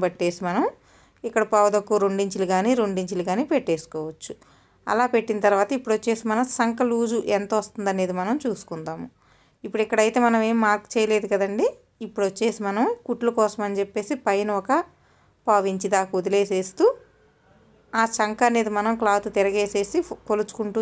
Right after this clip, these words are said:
చూస్తే మనకు చూసారు కదా, మనం డ్రా చేసిన లైన్ దగ్గరికి కరెక్ట్గా వచ్చేసేసింది. కాకపోతే ఏంటంటే మనం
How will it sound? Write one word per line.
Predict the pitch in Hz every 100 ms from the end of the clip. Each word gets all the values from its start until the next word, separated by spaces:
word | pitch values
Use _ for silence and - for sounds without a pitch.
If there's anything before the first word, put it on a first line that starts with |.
| 220
చూస్తే | 202 196 - 311
మనకు | 233 196 208
చూసారు | 202 220 208
కదా, | 202 247 330
మనం | 233 214 196 _ - - - - _
డ్రా | 208 202 208
చేసిన | 233 226 226 202
లైన్ | 196 214 214
దగ్గరికి | 190 190 196 269 262
కరెక్ట్గా | 196 190 - 214 226
వచ్చేసేసింది. | 196 - 175 180 165 175 185 339 587 - - _ 240
కాకపోతే | 233 233 247 240
ఏంటంటే | 240 240 233 302
మనం | 254 226